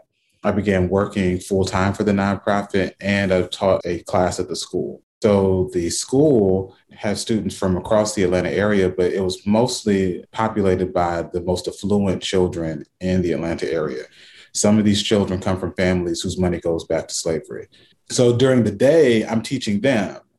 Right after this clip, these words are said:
And then in the evenings and then on the weekends, I'm working with some children from the urban parts of Atlanta.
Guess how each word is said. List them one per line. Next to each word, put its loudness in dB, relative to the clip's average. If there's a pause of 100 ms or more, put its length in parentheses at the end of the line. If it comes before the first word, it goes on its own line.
(140)
And -2
then 0
in -2
the -2
evenings 2
and 0
then 2
on 0
the -2
weekends, 0
I'm -4
working 0
with 0
some -2
children 0
from 0 (280)
the 0
urban 0
parts 0
of -2
Atlanta. 0